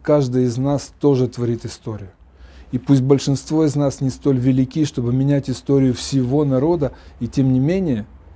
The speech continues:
мы своим выбором влияем на формирование реальности. И наша новая реальность —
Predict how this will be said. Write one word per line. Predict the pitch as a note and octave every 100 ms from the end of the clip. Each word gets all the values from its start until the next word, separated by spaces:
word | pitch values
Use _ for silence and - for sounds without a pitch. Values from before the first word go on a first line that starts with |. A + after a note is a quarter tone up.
| - - - -
мы | B2 B2+ C#3+
своим | - B2+ B2 A#2
выбором | A2+ D#3+ D#3 A#2 G2+ G2+ - - _ - - -
влияем | G#2 B2+ B2+ A#2+ C3+ C3+ C3+ C3
на | C3 B2
формирование | - B2 B2+ A#2+ A#2+ B2 A#2+ A2+
реальности. | A2 G#2+ G2 G2 - - - - - - - - - - -
И | B2+
наша | C#3+ C#3+ C3
новая | C3+ C#3+ C3+ B2+
реальность — | D3 E3+ D#3 B2